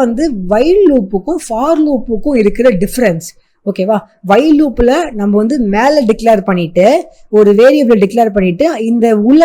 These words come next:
வந்து ஸ்டேட்மெண்ட்டை மட்டும்தான் போடுவோம். But இந்த for லூப்ல இதுலயே நம்ம வேரியபிளும் டிக்ளேர் பண்ணுவோம், இது, இதுலயே நம்ம ஸ்டேட்மெண்ட்டும் போடுவோம், இந்த இதுலயே நம்ம வந்து நம்பர் வந்து ஆடும் பண்ணுவோம். So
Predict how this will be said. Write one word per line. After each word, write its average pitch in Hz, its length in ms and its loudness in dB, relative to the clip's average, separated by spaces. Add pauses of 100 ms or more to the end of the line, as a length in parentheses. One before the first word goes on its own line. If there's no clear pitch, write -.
(100)
வந்து 240 300 2
ஸ்டேட்மெண்ட்டை 294 720 0
மட்டும்தான் 269 540 0
போடுவோம். 185 400 2 (360)
But 208 200 2
இந்த 214 140 2 (100)
for 247 240 2 (120)
லூப்ல 190 300 2 (540)
இதுலயே 240 320 4
நம்ம 247 160 4 (140)
வேரியபிளும் 262 500 6
டிக்ளேர் 254 340 0
பண்ணுவோம், 240 400 0 (360)
இது, 196 140 -4 (140)
இதுலயே 254 320 4
நம்ம 233 220 2
ஸ்டேட்மெண்ட்டும் 254 680 2
போடுவோம், 196 400 0 (460)
இந்த 262 200 2 (100)
இதுலயே 269 260 2
நம்ம 247 200 0
வந்து 254 220 2
நம்பர் 254 360 2
வந்து 269 140 0 (160)
ஆடும் 269 360 2
பண்ணுவோம். 170 400 -6 (340)
So 262 60 0